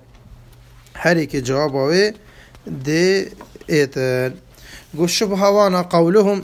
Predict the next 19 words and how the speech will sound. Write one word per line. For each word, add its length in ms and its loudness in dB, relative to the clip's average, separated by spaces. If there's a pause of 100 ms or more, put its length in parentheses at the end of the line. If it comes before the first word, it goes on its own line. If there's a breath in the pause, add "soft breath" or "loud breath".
منها 460 2
قولهم: 640 2 (720 loud breath)
«نحن 280 2
لا 300 4
نشرك 440 0
بالله، 480 0 (460 soft breath)
بل 260 2
نشهد 360 2
أنه 460 2
لا 200 6
يخلق 480 0
ولا 340 2
يرزق 440 -2
ولا 340 2
ينفع 340 0
ولا 380 0
يضر 440 0 (120)
إلا 320 0
الله 460 2